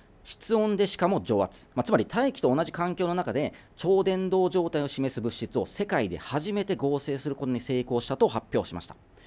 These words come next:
この映像がその証拠の一つだとしています。で、まあ、これが発表されて以降ですね、まあ、世界中でも非常に話題になっているわけなんですけれども、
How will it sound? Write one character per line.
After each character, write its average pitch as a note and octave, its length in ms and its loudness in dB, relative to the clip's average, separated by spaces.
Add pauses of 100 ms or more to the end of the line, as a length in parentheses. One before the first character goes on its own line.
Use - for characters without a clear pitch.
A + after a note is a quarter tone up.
(320)
こ - 140 -2
の G#3+ 160 0
映 D#3+ 220 2
像 D#3 180 2
が F#3 80 2
そ - 140 -2
の C3+ 80 0
証 C3 240 0
拠 B2+ 100 -2
の A#2+ 80 2
一 - 220 -6
つ - 140 -8
だ B2+ 160 0
と G3+ 180 -2
し - 100 -8
て - 120 -6
い D#2 100 -10
ま C2 140 -16
す。 - 320 -16 (1700)
で、 D3+ 60 0
ま C3 60 4
あ、 - 20 2
こ - 160 0
れ A3 60 4
が A3 60 2
発 - 220 -6
表 F#3+ 100 0
さ G3+ 80 -2
れ F#3+ 60 0
て F#3+ 100 0
以 E3+ 60 0
降 D#3 120 2
で A2 60 0
す - 80 -8
ね、 A2 60 -2
ま G#2+ 80 0
あ、 - 20 -4
世 - 120 -8
界 F3 180 2
中 E3 120 2
で D#3 80 2
も B2 100 2
非 B2 240 -2
常 G3 160 0
に F3+ 80 0
話 E3 120 2
題 D#3+ 120 2
に D3+ 40 -2
な D3+ 80 -2
っ - 40 -16
て - 80 -6
い - 20 -2
る F#2 60 -2
わ G#2 80 -2
け - 100 -10
な F2+ 80 -8
ん E2 100 -8
で E2+ 60 -10
す - 100 -16
け F#2 60 -8
れ F#2 60 -6
ど A2 80 -2
も、 A#2+ 100 -2